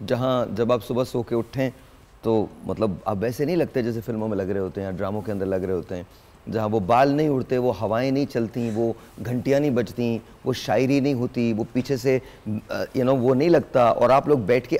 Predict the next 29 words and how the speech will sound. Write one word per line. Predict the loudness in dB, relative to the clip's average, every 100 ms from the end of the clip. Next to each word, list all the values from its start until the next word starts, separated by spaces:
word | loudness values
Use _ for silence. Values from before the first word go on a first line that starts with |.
| 2
आप | 2 2
उसी | -2 -2
को | 0 4
देखते | 4 2 -2
हैं। | -2 0
ये | 2
भी |
तो | 2
मान | 2 0
लेना, | -2 -4 -8 -14 -20 -20 -20 -4
ये | -2 0
हम | -2 -4 -2
सब | 2 4
उसी | 4 2
को |
देख | 4 4 4
रहे | 2
होते | 2 -2
हैं। | -8 -12 -20 -10 0
आज | 4 4 2
मैं | 2 2 0 -6 -16 -16 -6 0
पाकिस्तान | 0 0 0 2
में | 2
बेश-, | 0 -2
बेतहाशा | -2 0 0 0 0
से | 0
ड्रामे | 0 0 0 0
गए | -2 -2
हैं, | -6